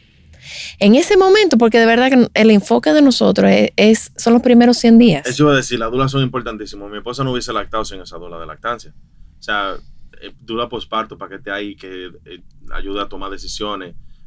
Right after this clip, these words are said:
Speaker 2: Como tú estuviste ahí por teléfono, pero estuviste ahí.
Speaker 1: Ujú.
Speaker 2: Entonces, todo ese tipo de cosas, de, de cómo proceder en momentos de dificultad, donde uno le, le es difícil hasta pensar.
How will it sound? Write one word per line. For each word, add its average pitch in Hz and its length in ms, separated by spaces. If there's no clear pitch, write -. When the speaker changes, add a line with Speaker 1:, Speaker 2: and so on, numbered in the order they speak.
Speaker 2:
Como 101 140
tú 131 100
estuviste 127 340
ahí 113 240
por - 280
teléfono, 113 520
pero 113 160
estuviste 95 360
ahí. 123 260
Speaker 1:
Ujú. 185 160
Speaker 2:
Entonces, 107 540
todo 120 120
ese 131 80
tipo 160 240
de 156 140
cosas, 110 360
de, 98 220
de 95 480
cómo 123 720
proceder 107 560
en 104 260
momentos 110 520
de 104 360
dificultad, 98 800
donde 95 220
uno 104 240
le, 101 180
le 98 120
es 98 40
difícil 101 300
hasta 98 180
pensar. 98 400